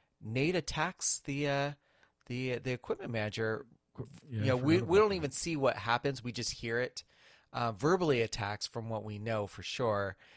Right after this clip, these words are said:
Speaker 1: and accuses him of, of purposely trying to embarrass him in front of the team, and really kinda lets him have it. And just,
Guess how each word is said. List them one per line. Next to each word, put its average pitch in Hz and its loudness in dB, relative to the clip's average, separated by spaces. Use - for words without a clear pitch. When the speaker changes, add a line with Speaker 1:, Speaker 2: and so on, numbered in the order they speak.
Speaker 1:
and 120 -2
accuses 117 -4
him 110 -4
of, 104 -10
of 113 -6
purposely 107 -4
trying 98 -8
to 92 -8
embarrass 147 -2
him 131 -2
in 98 -6
front 90 -14
of 90 -16
the - -20
team, 139 -6
and 107 -8
really 208 0
kinda 135 -4
lets 110 -2
him 92 -10
have 92 -8
it. 92 -12
And 113 -4
just, - 0